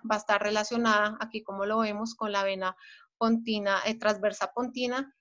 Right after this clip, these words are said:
y pues también nuevamente con la vena vulvar, eh, medial anterior. La vena vulvar medial anterior,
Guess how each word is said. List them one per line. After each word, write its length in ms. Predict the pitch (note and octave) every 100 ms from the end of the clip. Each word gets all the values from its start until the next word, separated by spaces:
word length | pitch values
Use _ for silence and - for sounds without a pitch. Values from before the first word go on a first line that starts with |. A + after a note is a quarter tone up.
| _
y 160 | C#4 C4+
pues 180 | A#3+
también 500 | A#3 A3 G#3+ G3+ F#3+
nuevamente 640 | G#3 G#3 G3+ G#3+ G#3+ A3 A3+
con 160 | A3+
la 120 | A3+
vena 280 | G#3+ G3+ F#3+ A3
vulvar, 680 | G#3 A3 G3+ G3 F#3+ F#3 - -
eh, 240 | G#3 G3
medial 400 | G3 G3 F#3+ F#3
anterior. 540 | - G3 - F#3+ E3 - - _ _ _ _ _ _ _ _ _ _ _ _ _ _ _ _ _ _ _
La 180 | G3 G3
vena 280 | A3+ C4+ E4+
vulvar 420 | F4+ C#4+ C4+ B3+
medial 380 | B3 B3 A3 G#3
anterior, 500 | G#3+ A3+ G#3 F#3